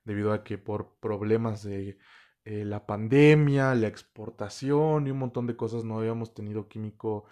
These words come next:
para poder, eh, hacer este proceso. Pero pues ya está disponible y de hecho ya estamos revelando los rollos de algunas personas que ya han venido a dejarlos. Entonces, si tú eres de esos afortunados que revela, que más bien que ha disparado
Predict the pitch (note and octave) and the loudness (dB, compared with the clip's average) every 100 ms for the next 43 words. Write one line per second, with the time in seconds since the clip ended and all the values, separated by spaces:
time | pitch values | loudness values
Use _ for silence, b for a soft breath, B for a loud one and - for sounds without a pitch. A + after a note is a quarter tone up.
0 | b b b _ - A2+ G#2+ G#2+ G#2 G#2+ | b b b _ -6 -4 -4 -4 -2 0
1 | G#2+ - - G#2+ G#2 G2+ - A2+ A2 - | 0 -4 -6 -4 -4 -6 -2 -2 -2 -4
2 | A2+ A2+ G2+ A2 - A2 - _ - B | -4 -4 -4 -4 -4 -8 -8 _ -20 B
3 | B _ _ _ _ _ - B2+ D#3 E3 | B _ _ _ _ _ -2 10 12 12
4 | C#3 G#2 B2 A#2+ - A#2+ A2+ - G#2+ A2 | 8 8 8 6 6 4 4 -4 -4 -2
5 | G#2+ A#2+ D3+ B B - A#2 B2 B2 B2+ | 2 2 0 B B 2 4 4 2 0
6 | A#2 A#2+ C3 - B2 A#2+ A2 G2+ G#2 A2 | 4 4 4 0 -2 0 0 0 0 0
7 | G#2+ G#2 G#2+ A2 A#2 - A2 A2 A#2+ B2 | 0 0 0 0 -2 -2 -2 -2 -4 -4
8 | - G#2 A2+ A2+ A#2 - G#2+ A2+ A#2 A#2 | -6 -8 -6 -8 -8 -8 -6 -4 -2 -2
9 | A2 A2 A2 A2 B B B G2+ G#2 G2+ | -4 -2 0 -2 B B B -4 -2 -2
10 | - A2 G#2+ A2 - - b b - G#2+ | 4 4 4 -2 -4 -10 b b -12 -4
11 | C#3 B2+ A#2+ B2 A#2 - F#3 G3 F3 D#3+ | -2 0 -2 -4 -4 4 10 12 12 6
12 | C#3 B2 B2 - - - C3 - B2+ A2+ | 4 4 4 2 -4 0 0 2 0 0
13 | A#2 A#2 B2 A#2 A#2+ - - A2+ A2+ A2 | -2 2 4 4 0 -2 -8 -4 -2 2
14 | B2 B2+ - - A#2 A2+ A#2+ A#2 A#2+ C3 | 2 2 -2 -2 -2 0 -2 0 0 0
15 | D3 - A2+ B2+ A2+ A#2 | -2 -2 0 2 2 0